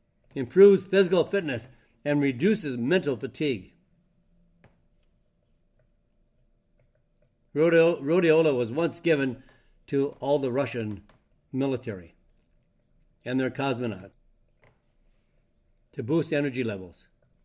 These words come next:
to think better, to reduce the mental and physical fatigue, improve physical fitness.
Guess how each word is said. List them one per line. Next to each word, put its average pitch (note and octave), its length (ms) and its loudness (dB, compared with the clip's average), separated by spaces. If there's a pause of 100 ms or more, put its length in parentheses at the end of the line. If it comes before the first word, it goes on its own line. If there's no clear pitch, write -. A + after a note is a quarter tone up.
(140)
to C3 80 -8
think D#3+ 340 -4
better, F#2+ 320 -10 (1160)
to A#2+ 100 -14
reduce D3+ 380 0
the C#3 80 -2
mental C#3 480 -2
and A#2+ 400 -8 (160)
physical C#3 340 -4
fatigue, A2+ 560 -8 (1000)
improve C#3+ 460 -4 (580)
physical D3 340 0
fitness. A#2 500 -8